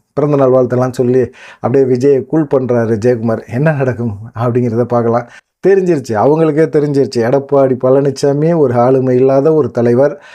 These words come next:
அந்த தலைமையில வந்து நம்ம தொடர்ந்து ரெண்டாயிரத்தி இருபத்தி ஆறு சட்டமன்ற தேர்தலை சந்தித்த-, சந்திச்சோம்னா பயங்கரமான ஒரு தோல்வியை சந்திப்போம். அதனால ஒரு நல்ல ஒரு மக்களோட செல்வாக்குள்ள ஒரு நபர் வேணும் அப்படின்னோன்னா விஜய் வேணும்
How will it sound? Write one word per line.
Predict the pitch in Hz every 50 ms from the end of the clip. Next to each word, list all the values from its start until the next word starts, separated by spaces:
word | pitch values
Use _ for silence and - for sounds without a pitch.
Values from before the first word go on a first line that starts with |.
| - - - -
அந்த | - 127 143 156 165 175 170 170 160
தலைமையில | 156 160 156 160 175 185 185 185 180 175 165
வந்து | 160 160 160 180 175
நம்ம | 165 151 151 151 139
தொடர்ந்து | 143 147 147 156 160 165 165 160
ரெண்டாயிரத்தி | 151 143 156 160 160 151 143 151
இருபத்தி | 143 143 151 160 151 147 151
ஆறு | 147 139 131
சட்டமன்ற | 120 135 131 151 143 151 147 139 139
தேர்தலை | - 135 135 123 131 127 123
சந்தித்த-, | 117 - 127 123 131 139 147 143 - 135 131
சந்திச்சோம்னா | 120 - 123 123 135 143 139 143 135 131 139 139 139 127 110 101
பயங்கரமான | 107 117 127 135 135 135 135 139 143
ஒரு | 139 131 127 120
தோல்வியை | 127 131 127 127 131 120
சந்திப்போம். | 120 123 123 123 120 - 123 131 - - _ - - - - _ _ _ -
அதனால | 123 139 135 156 180 196 185
ஒரு | 175 170 170 160 151 151 143
நல்ல | 143 151 156 170 170 170
ஒரு | 160 156 147 147 139 135
மக்களோட | 131 135 135 135 165 160 156 147 147
செல்வாக்குள்ள | 139 - 147 143 151 151 147 135 147 151 151
ஒரு | 151 135 139
நபர் | 135 131 131 139 135 131
வேணும் | 127 135 139 139 143 143
அப்படின்னோன்னா | 135 120 113 127 123 127 131 135 143 143
விஜய் | 127 127 127 123 143 147 143
வேணும் | 127 131 131 131 131 131 123